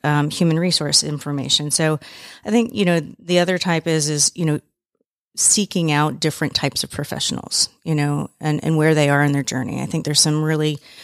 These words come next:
great things that when you're in the beginning, to have somebody that's in the beginning too, because they know exactly what you're doing, but you don't want just too many of those people in your, in your tribe. You know, you wanna be, have, have people that have, you know, gone two, three years into their business, somebody that's ten years into their business, because I think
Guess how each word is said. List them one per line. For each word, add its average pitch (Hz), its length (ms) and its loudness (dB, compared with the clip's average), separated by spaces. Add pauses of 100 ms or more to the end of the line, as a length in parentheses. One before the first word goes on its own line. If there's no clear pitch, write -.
(160)
great 151 240 -2
things 160 280 2
that 156 120 0
when 151 140 4
you're 147 80 4
in 147 80 2
the 143 60 0
beginning, 156 640 2
to 160 140 -4
have 147 180 -4
somebody 151 300 0
that's 143 280 -4
in 160 120 0
the 151 80 2
beginning 147 400 0
too, 165 420 2
because 151 340 0
they 147 200 0
know 147 200 0
exactly 147 420 -2
what 147 120 -2
you're 156 120 -2
doing, 156 320 2
but 151 200 -2 (440)
you 202 60 -4
don't 202 120 2
want 190 180 4
just 175 200 4
too 185 160 4
many 165 240 6
of 135 80 2
those 143 180 0
people 151 320 -2
in 135 80 0
your, 143 320 2
in 180 140 6
your 151 220 4
tribe. - 460 0
You 170 200 -4
know, 156 80 0
you 151 100 -2
wanna 160 160 2
be, 156 120 0
have, 160 300 0
have 156 300 0
people 156 200 0
that 151 120 2
have, 151 240 0 (380)
you 175 100 -2
know, 160 100 4
gone 156 220 2
two, 175 220 2
three 190 240 2
years 170 280 4
into 147 200 -2
their 143 100 -4
business, - 460 -2
somebody 156 340 0
that's 156 240 -2
ten 180 240 0
years 160 220 2
into 147 200 -4
their 147 120 -4
business, 123 420 -8
because 170 240 -4
I 160 60 -2
think 160 240 -2